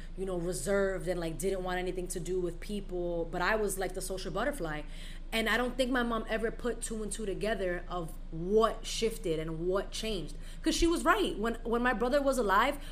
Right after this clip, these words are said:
what the hell did I have to worry about? What in the hell was I pressed about? Nothing, because I had my family,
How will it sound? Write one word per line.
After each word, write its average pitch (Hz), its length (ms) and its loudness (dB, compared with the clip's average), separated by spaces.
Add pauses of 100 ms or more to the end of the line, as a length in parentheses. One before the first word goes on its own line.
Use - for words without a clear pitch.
what 370 260 2
the 370 160 10
hell 320 280 6
did 302 120 4
I 302 140 12
have 320 240 6
to 320 80 2
worry 302 340 6
about? 202 320 4
What 370 340 4
in 320 240 2
the 269 140 4
hell 262 500 4 (240)
was 277 240 8 (140)
I 277 560 6 (280)
pressed 381 380 4
about? 226 320 6
Nothing, 285 600 4
because 254 280 0
I 240 120 6
had 233 260 6
my 165 300 0
family, 302 1000 6